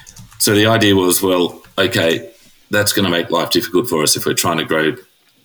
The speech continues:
the, the, the pinnacle, which was always, always the goal. Um, and then we looked at other varieties, uh, and Frank talking to people like Mark Walpole, um, from King Valley, um, a, you know,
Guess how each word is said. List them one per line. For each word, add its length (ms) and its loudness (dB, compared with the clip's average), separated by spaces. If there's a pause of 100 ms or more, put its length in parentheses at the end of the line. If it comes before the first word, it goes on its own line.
(120)
the, 280 -2 (240)
the, 240 -4 (480)
the 100 0
pinnacle, 580 -2
which 180 -2
was 120 0
always, 400 2 (100)
always 280 2
the 80 0
goal. 380 -2 (600)
Um, 520 -2 (240)
and 400 2 (960)
then 140 2
we 100 4
looked 180 4
at 80 2
other 140 2
varieties, 760 2
uh, 480 -2
and 540 0
Frank 340 0
talking 280 0
to 260 0
people 220 0
like 200 -2
Mark 220 -4
Walpole, 720 0
um, 280 -2
from 200 -6
King 200 -4
Valley, 420 0 (440)
um, 540 -2 (160)
a, 120 0
you 120 -2
know, 120 0